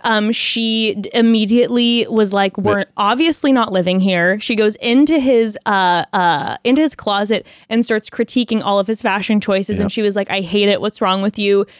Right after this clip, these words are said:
Speaker 1: She
Speaker 2: Yeah.
Speaker 1: sees that he keeps his most worn clothes on a pile, uh, on a, on a, on a dresser next to the closet, which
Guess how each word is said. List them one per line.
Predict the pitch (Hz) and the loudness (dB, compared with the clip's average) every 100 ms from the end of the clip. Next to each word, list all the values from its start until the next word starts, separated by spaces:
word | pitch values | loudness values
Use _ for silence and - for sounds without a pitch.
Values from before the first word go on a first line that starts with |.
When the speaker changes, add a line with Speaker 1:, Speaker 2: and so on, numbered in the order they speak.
| _ | _
Speaker 1:
She | - | -4
Speaker 2:
Yeah. | 226 | -2
Speaker 1:
sees | - 226 | 0 0
that | 214 233 | 0 -2
he | 220 | -4
keeps | 233 214 - | -4 -6 -8
his | - 220 202 202 | -6 0 0 0
most | 214 202 196 208 | 0 0 -2 -2
worn | 202 196 202 | 0 0 -2
clothes | - 214 202 208 | -2 0 2 0
on | 208 | -2
a | 190 | -6
pile, | - 196 190 185 190 185 _ - | -4 -2 0 2 0 -2 _ -6
uh, | 226 202 | -4 -2
on | 208 196 | -2 -2
a, | |
on | - 190 185 | -2 -2 0
a, | 175 185 | -2 -2
on | 196 185 | -4 -4
a | 190 - 220 | -6 -8 -4
dresser | 208 190 - 202 | -2 -2 -2 0
next | 202 196 196 - - | 2 2 0 -4 -6
to | - | -2
the | 294 | -2
closet, | 302 294 285 277 220 | -2 0 0 0 0
which | 208 - | -2 -4